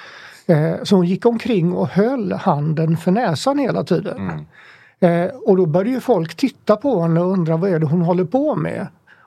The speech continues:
Speaker 1: Och hon tolkade förmodligen det här som att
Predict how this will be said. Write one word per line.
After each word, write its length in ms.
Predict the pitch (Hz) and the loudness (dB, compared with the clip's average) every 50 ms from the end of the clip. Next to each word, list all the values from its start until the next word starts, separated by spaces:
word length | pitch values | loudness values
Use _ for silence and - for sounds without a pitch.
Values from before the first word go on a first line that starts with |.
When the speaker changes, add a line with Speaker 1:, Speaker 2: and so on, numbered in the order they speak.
| _ | _
Speaker 1:
Och 120 | - 185 151 | 2 2 4
hon 260 | 180 208 202 214 220 | 4 2 0 -2 -2
tolkade 540 | - 285 269 226 175 - - 180 170 170 165 | -2 -2 -2 -2 -2 0 0 0 0 0 -2
förmodligen 560 | 165 - 196 196 190 160 147 156 160 165 156 | -2 0 0 0 0 0 0 -2 -2 0 0
det 100 | 156 180 | 0 0
här 240 | 165 180 165 147 147 | 0 0 0 -2 -4
som 240 | - - 175 160 147 | -4 -2 0 0 0
att 200 | 156 - - | 0 -4 -8